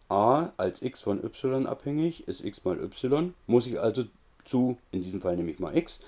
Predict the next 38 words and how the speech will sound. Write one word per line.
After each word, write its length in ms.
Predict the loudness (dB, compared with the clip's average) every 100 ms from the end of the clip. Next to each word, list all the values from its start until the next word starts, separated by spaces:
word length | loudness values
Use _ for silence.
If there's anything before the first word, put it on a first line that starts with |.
| -20 -18 2
A 200 | 2 2
von 280 | 2 2 2
X 500 | 0 -2 -4 -10 -10 -14 -4
nur 320 | 2 4 4
von 160 | 2 2
einer 200 | 4 2
Variable 440 | 2 2 0 -2
abhängig 360 | -4 -2 -2 -2
machen, 280 | -4 0
indem 180 | 2 2
ich 80 | 2
schreibe, 220 | 0 2
okay, 380 | 2 2 2 2 -4 -20 -20 -2
das 200 | 2 2
ist 480 | 2 4 4 0 -12 _ _ _ _ -2
X 360 | 2 2 0 0
mal, 360 | 4 6 6
und 120 | 4 2
jetzt 280 | 2 2
nicht 200 | 2 2
Y, 460 | 0 -4 2 2 4
sondern 260 | 2 2 2
F 140 | 0
von 160 | -2 -2
X. 180 | -6
Und 160 | -10 -2
F 140 | -2
von 180 | 0 -4 -4
X 240 | -12 -10
ist 140 | -6
aber 180 | -2 -2
das 220 | -2 -6
hier, 200 | -8 -14 -12
das 160 | -10 -8
ist 220 | -10 -8
dieser 260 | -2 -2 0
Term 340 | 0 2 0
hier, 220 | -2 -8